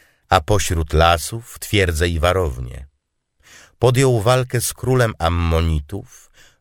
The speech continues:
pobił jego poddanych, a oni złożyli mu w owym roku daninę w wysokości stu talentów srebra, dziesięciu tysięcy kor pszenicy i dziesięciu tysięcy kor jęczmienia.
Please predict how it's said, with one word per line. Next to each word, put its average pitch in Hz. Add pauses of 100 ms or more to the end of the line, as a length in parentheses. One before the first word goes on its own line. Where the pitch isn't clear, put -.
pobił 80
jego 82
poddanych, 78 (360)
a 87
oni 110
złożyli 107
mu 101
w 80
owym 101
roku 98
daninę 87
w 80
wysokości 82
stu 117
talentów 76
srebra, 78 (580)
dziesięciu 127
tysięcy 113
kor 101
pszenicy 80 (440)
i 101
dziesięciu 127
tysięcy 87
kor 65
jęczmienia. 67